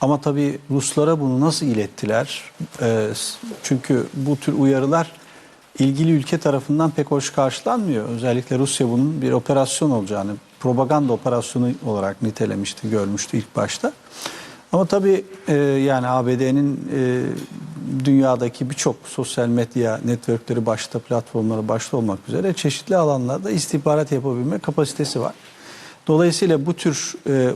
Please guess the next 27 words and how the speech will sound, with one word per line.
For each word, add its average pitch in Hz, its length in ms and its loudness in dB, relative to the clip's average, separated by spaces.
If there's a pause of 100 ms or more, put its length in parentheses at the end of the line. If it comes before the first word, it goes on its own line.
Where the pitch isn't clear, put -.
uyarıları 139 840 2
yapıyor 139 400 2
olması 123 640 2
belki 127 340 0
de, 185 220 0 (160)
e, 127 360 0 (200)
her 139 240 2
zaman 123 420 -2 (460)
propaganda 135 520 2
olarak 120 380 0
değil 190 200 2
de 127 140 0 (220)
yani 123 200 -4
bazen 117 340 2
de - 60 0
sahici 123 520 0 (100)
olarak 123 380 -4
görülebilir 123 640 0
ve 135 80 -2
dolayısıyla 123 520 0
burada 117 240 -4
da 135 40 -2
ortaya 131 340 -2
çıktı. - 400 -4 (640)
Şimdi 180 360 2
bunu, 185 340 2 (180)
e, 156 80 4